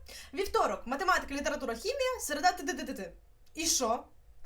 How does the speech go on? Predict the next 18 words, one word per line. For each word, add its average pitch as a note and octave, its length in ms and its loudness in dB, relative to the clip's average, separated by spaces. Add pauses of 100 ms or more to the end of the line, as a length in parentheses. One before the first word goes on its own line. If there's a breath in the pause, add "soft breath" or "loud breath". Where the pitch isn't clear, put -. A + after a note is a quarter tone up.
(500)
Куди C#4+ 320 2
опиниться F#4+ 460 2
цей A4+ 240 2
план A4+ 240 4
підготовки G#4 540 -2
через G4 280 -4
два F#4 200 4
дні? F#4 340 -6 (120)
У F#4+ 120 0
смітнику. E4 1160 2 (500)
Ось C4 200 -2
так F#3+ 280 -2
просто. G3+ 360 -8 (300 loud breath)
Тому F4 340 2
що G#3+ 380 0 (160)
немає C4+ 640 6
часу, D4 680 4 (320)
да? A#3+ 300 -2